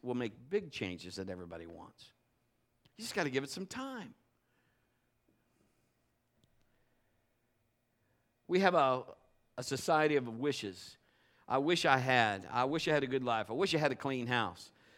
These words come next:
I wish my car was paid off. I wish I could lose weight. I wish I could look better. I wish, I wish, I wish. I wish I had this. I wish I had that."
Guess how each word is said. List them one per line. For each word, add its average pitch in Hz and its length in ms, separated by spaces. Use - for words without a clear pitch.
I 180 40
wish 214 200
my 160 80
car 151 260
was 131 100
paid 123 260
off. 110 220
I 127 40
wish 220 220
I 160 60
could 131 120
lose 123 220
weight. 117 200
I - 20
wish 190 200
I 180 40
could 143 120
look 123 200
better. 107 260
I 160 80
wish, 214 280
I 165 60
wish, 190 260
I 170 60
wish. 175 320
I 127 60
wish 202 180
I 185 60
had 160 240
this. 139 280
I 131 40
wish 196 200
I 180 60
had 160 240
that." 123 340